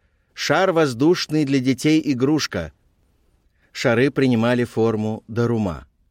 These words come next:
Примечание. Игрушка наподобие Ваньки-Встаньки. Конец примечания.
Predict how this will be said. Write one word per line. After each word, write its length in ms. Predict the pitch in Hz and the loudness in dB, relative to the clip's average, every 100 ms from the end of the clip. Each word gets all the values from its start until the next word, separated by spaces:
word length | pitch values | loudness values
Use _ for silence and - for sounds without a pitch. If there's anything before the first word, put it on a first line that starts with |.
| _ _ _ _ | _ _ _ _
Примечание. 720 | - 107 107 - 80 76 69 78 _ _ _ _ _ _ _ | -6 -4 -4 -6 -8 -8 -14 -18 _ _ _ _ _ _ _
Игрушка 640 | - 113 151 180 - 101 - | -10 -4 -2 -2 -4 -8 -6
наподобие 640 | 117 123 117 127 113 113 | -6 -4 -2 -2 -2 -6
Ваньки-Встаньки. 880 | - 117 113 120 - 95 78 73 - - | -6 -4 -4 -8 -14 -12 -12 -14 -20 -8
Конец 360 | 101 98 110 | -4 -4 -6
примечания. 680 | - 104 90 - 69 69 76 | -10 -12 -10 -12 -16 -16 -20